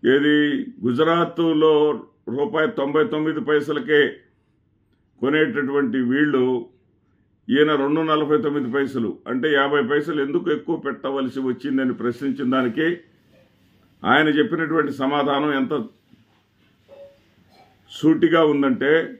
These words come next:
ఎంత నేరుగా ఉందంటే, అంతకుముందు డిసెంబర్లో ఈయన ఒప్పందం చేసుకున్నారు,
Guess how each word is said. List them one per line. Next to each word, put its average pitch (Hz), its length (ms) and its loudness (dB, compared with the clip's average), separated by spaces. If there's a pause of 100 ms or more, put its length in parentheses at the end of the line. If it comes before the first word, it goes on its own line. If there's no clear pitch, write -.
ఎంత 123 180 -4
నేరుగా 156 520 2
ఉందంటే, 139 640 0 (1200)
అంతకుముందు 151 800 2 (400)
డిసెంబర్లో 160 560 0
ఈయన 156 160 2
ఒప్పందం 151 400 -2
చేసుకున్నారు, 127 640 -4